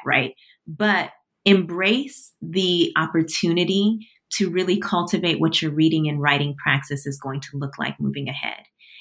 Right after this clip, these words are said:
And see it as you investing in your future self, your future practices, right? And who you're going to be in the future. And so even though I've been really busy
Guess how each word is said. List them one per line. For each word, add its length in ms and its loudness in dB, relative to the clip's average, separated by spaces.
And 160 0
see 320 2
it 140 -2
as 240 2
you 220 2
investing 760 0
in 480 -2
your 160 -2
future 440 2
self, 400 -4
your 100 -8
future 480 -4
practices, 800 -4
right? 260 -2
And 160 0
who 180 0
you're 180 2
going 240 -2
to 100 -6
be 380 -4
in 100 -6
the 80 -6
future. 500 -4
And 180 2
so 300 2
even 580 0
though 260 0
I've 200 2
been 200 0
really 320 2
busy 580 0